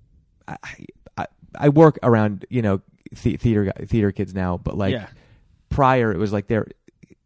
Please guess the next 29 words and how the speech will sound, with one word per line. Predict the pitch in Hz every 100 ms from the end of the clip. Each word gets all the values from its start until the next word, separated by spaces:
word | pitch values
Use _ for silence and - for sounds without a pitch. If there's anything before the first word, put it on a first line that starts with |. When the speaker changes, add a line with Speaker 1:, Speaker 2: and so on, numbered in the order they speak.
| _ _ _ _ _ -
Speaker 1:
they're | 175
not | 143
as | 139 110
aggressive, | 98 101 - 139 - -
I | -
guess. | 139 139 - _ -
So | - 110 107 - - _ _ _ _ _ _ _ _ _ _ _ _ _ _ _
I, | 120 117
I | 120
had | 107 117
this, | 110 110
I |
had | 110
to | 117
do | 110
this | 98
scene | - 113
with | 104 95
a |
scene | - 101 98
partner, | 98 98 95
and | 92
it | 95
was, | - 117
like, | -
a |
serious | - - 104 98 113
scene, | - 80 71 -
and | -